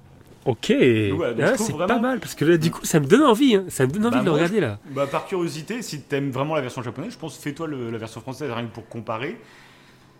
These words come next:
Speaker 2: Et il y a pas eu la
Speaker 1: Ouais,
Speaker 2: magie,
Speaker 1: j'aime bien
Speaker 2: euh,
Speaker 1: l'idée.
Speaker 2: ouais, il y a pas eu la magie du premier,
Speaker 1: J'ai, j'ai
Speaker 2: mais, euh, voilà. Et, euh,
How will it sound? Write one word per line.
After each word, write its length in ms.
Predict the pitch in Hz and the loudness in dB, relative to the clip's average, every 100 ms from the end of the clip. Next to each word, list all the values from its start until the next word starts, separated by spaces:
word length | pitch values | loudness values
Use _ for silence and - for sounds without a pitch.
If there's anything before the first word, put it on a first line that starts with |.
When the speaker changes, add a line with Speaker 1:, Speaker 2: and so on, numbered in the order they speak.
| - _ _ _ _ 90 | -20 _ _ _ _ -16
Speaker 2:
Et 40 | 85 87 | -12 -8
il 60 | 95 | -4
y 80 | 123 | -2
a 60 | |
pas 140 | 139 185 | 0 0
eu 100 | 185 | 2
la 100 | 170 | 4
Speaker 1:
Ouais, 60 | 165 | 4
Speaker 2:
magie, 240 | 165 147 | 4 4
Speaker 1:
j'aime 80 | 131 | 2
bien 140 | 185 | 4
Speaker 2:
euh, 40 | 240 | 4
Speaker 1:
l'idée. 260 | 185 147 | 2 0
Speaker 2:
ouais, 140 | 151 139 | 0 -4
il 20 | |
y 40 | 131 | -4
a 60 | |
pas 120 | 180 | -4
eu 80 | 202 | -4
la 120 | 175 | -2
magie 420 | 160 160 156 147 160 | -2 -4 -6 -8 -12
du 120 | 143 | -14
premier, 380 | - 139 139 165 | -8 -6 -6 -6
Speaker 1:
J'ai, 60 | |
j'ai 100 | - | -6
Speaker 2:
mais, 280 | 160 165 180 | -6 -6 -6
euh, 220 | 139 127 123 | -4 -4 -4
voilà. 300 | 120 95 - - | -6 -8 -12 -16
Et, 140 | 107 110 | -12 -10
euh, 320 | 104 98 92 | -10 -12 -14